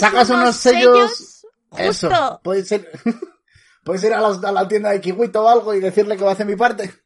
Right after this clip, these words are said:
Speaker 2: Sí, lo ponemos en la cuenta de Lita.
Speaker 1: <laughs>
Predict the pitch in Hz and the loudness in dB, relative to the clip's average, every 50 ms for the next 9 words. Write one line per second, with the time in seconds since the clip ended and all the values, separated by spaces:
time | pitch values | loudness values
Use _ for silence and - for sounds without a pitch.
0 | _ _ _ - _ - - - 523 494 - 262 208 202 202 - - - _ _ | _ _ _ -20 _ -20 -10 -6 -4 0 0 0 0 0 -4 -10 -16 -20 _ _
1 | _ _ _ _ - 277 330 269 240 339 302 311 349 381 - 381 370 330 330 - | _ _ _ _ -8 -6 -6 -4 -2 -4 -2 -2 -4 -4 -4 -4 -4 -4 -4 -2
2 | 339 359 359 - 370 330 311 302 330 370 403 403 - 381 330 269 240 - _ _ | -2 -4 -2 -2 -4 -4 -4 -6 -6 -4 -6 -4 -2 -2 -4 -4 -6 -12 _ _
3 | _ _ _ _ _ _ - 1077 1077 1077 - - - 605 605 - 508 - 508 - | _ _ _ _ _ _ -6 -6 -4 -4 -6 -8 -8 -10 -10 -12 -16 -18 -20 -20
4 | 587 508 480 466 - 269 247 - 392 403 | -20 _ _ _ -12 -12 -12 -12 -14 -20